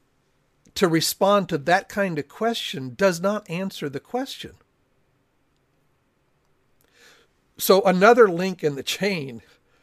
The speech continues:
uh, maybe it's several links worth, but at least another link in the chain has to be, we have to take the why questions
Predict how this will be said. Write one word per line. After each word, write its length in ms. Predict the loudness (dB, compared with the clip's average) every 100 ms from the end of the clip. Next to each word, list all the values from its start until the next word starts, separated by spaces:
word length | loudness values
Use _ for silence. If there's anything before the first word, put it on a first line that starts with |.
| _ -2
uh, 160 | -2
maybe 240 | 0 -2 -2
it's 140 | -6
several 320 | -4 -4 -4
links 280 | -6 -10 -12
worth, 340 | -12 -10 -12 _ _ _ _ _ _ -8
but 180 | -4
at 120 | -4 -2
least 280 | -4 -4
another 360 | -4 -2 -2 -2
link 280 | -4 -6 -6
in 100 | -8
the 80 | -8
chain 360 | -8 -8 -8
has 380 | -10 -10 -10 -10
to 160 | -12 -10
be, 400 | -10 -10 -10 -16 _ _ _ _ _
we 140 | -6 0
have 220 | 2 0
to 60 | -8
take 360 | -8 -8 -4
the 80 | -6
why 440 | -6 -6 -6 -6
questions 840 | -8 -6 -6 -6 -12 -12 -12 -14 -16